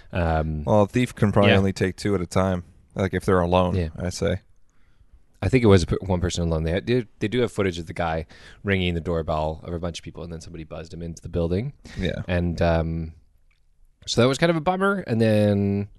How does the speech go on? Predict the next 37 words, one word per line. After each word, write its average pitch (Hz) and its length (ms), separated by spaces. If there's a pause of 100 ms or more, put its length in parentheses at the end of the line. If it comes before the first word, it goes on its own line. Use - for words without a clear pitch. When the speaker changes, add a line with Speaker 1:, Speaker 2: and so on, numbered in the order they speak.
(1200)
Speaker 1:
yeah, 143 160
I 139 60
don't 180 140
know 269 80
how 208 140
we 156 100
did 151 160
it 208 120
back 117 260
in 104 100
March 117 380
in, 101 420 (100)
of 101 100
twenty 117 260
twenty, 123 340
but 90 120
just 90 180
staying 156 480
inside 110 520
for - 140
ten 107 340
days, 92 520
not 101 300
going 95 240
outside, 87 500
was 87 520 (1080)
horrible. - 840 (180)
Speaker 2:
Well, 131 160
it - 20
was 107 120
novel 110 500 (120)
at 101 120
the, 98 60
Speaker 1:
Horrible. 87 360
Speaker 2:
at 101 120
first. - 520 (260)
Like, 92 360